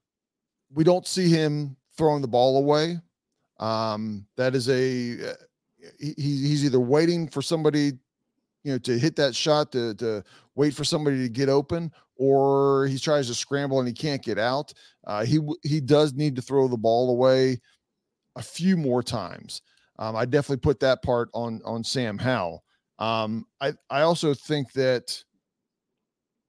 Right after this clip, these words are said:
um, we saw this last year, that as the pressure started coming on, uh, Wentz, all the teams recognized it,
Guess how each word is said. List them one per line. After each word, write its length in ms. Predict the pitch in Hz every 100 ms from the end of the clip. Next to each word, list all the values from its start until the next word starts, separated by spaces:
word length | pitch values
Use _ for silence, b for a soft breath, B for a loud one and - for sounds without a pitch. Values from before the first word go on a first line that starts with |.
| _ _ _ _
um, 600 | 107 110 110 107 104 104 - 139
we 140 | 190
saw 260 | - 175 156
this 260 | 147 -
last 540 | 123 127 147 175 - -
year, 440 | 95 78 82 104 _ _ _ _ 98
that 840 | 113 117 117 117 113 110 - - - _ _ _ _ _ _ _ _ _
as 320 | 127 139 151
the 80 | 127
pressure 460 | - - 160 156 151
started 440 | - 143 135 127
coming 440 | - 139 135 131 123 -
on, 800 | 123 123 123 127 123 123 120 110 _ _ _ _ _ _ _ _ _ _ -
uh, 340 | 117 110 104 104
Wentz, 720 | 123 190 151 123 - - - _ _ _ _ _ _ _ _ _ _ _
all 480 | 123 147 170 175 180
the 120 | 180
teams 420 | 160 196 190 180
recognized 720 | 151 160 - 120 107 82 90 80
it, 160 | 71